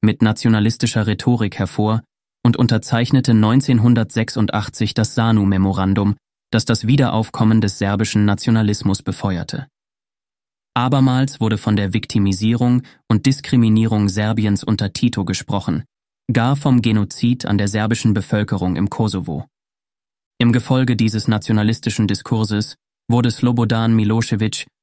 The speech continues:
neunzehnhundertneunundachtzig zum Präsidenten Serbiens gewählt. Während der Jugoslawienkriege wurde Markovic gar Vizepräsident und Chefideologe von Miloševićs Sozialistischer Partei Serbiens.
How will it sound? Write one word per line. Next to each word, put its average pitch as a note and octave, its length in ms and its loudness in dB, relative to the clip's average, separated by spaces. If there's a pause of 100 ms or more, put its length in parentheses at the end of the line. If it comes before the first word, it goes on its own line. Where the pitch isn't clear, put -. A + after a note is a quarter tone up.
(160)
neunzehnhundertneunundachtzig A2 1700 0
zum G#2 200 0
Präsidenten G#2+ 600 0
Serbiens G2 500 -2
gewählt. F2+ 460 -6 (960)
Während B2 300 2
der A#2 80 2
Jugoslawienkriege A2 1120 0 (400)
wurde A#2+ 160 2
Markovic A2+ 560 0
gar G#2 180 -2
Vizepräsident G#2 920 -2 (320)
und A#2 180 2
Chefideologe G#2+ 840 0
von G#2 200 0
Miloševićs G#2 640 -2
Sozialistischer G2+ 720 -4
Partei G2 440 -4
Serbiens. F#2 640 -4